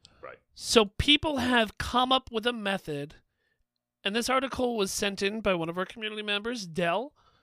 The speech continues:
Speaker 1: Awesome.
Speaker 2: where they're using jail bars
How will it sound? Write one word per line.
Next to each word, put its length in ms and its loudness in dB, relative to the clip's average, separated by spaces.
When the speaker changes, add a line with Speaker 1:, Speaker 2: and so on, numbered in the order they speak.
Speaker 1:
Awesome. 280 -12
Speaker 2:
where 80 6
they're 120 6
using 640 0
jail 440 4
bars 760 0